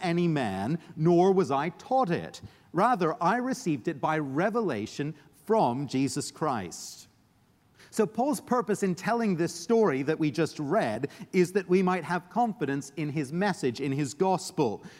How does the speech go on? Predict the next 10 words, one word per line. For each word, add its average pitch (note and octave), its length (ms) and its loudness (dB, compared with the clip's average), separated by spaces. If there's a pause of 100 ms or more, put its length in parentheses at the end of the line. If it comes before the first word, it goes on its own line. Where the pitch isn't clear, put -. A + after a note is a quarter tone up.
(120)
Eh, E3+ 180 -8
have G3+ 240 -2
confidence G#3 560 0
that F#3+ 200 -2
his G3 300 0
gospel D#3 480 0
is E3+ 220 0
the E3+ 120 -2
genuine F#3 800 0
gospel C3+ 800 -2